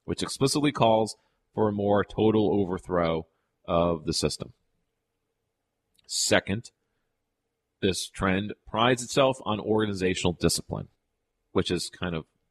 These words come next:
this is where I kind of see the, um, allure. It is quite opposite of all the activism that has occurred since the New Left in the sixties.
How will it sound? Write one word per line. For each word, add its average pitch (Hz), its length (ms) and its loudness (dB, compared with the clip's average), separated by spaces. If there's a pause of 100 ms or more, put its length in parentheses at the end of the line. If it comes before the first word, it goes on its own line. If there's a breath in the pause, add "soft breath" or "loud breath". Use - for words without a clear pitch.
(560)
this 139 140 2
is 147 80 2
where 120 260 2
I 95 200 0
kind 87 260 -4
of 82 80 -14
see 85 320 -4
the, 78 300 -8
um, 67 160 -18 (420)
allure. 92 400 -4 (500)
It 98 140 2
is 98 240 -2 (240)
quite 127 320 2
opposite 92 580 -6 (160)
of 82 180 -2
all 101 240 2
the 110 120 0
activism 85 600 0
that 80 160 2
has 78 160 2
occurred 78 380 -2
since - 500 -2 (580)
the 87 60 -10
New 82 180 -4
Left 82 240 -2
in 80 80 -10
the 80 80 -8
sixties. - 600 -8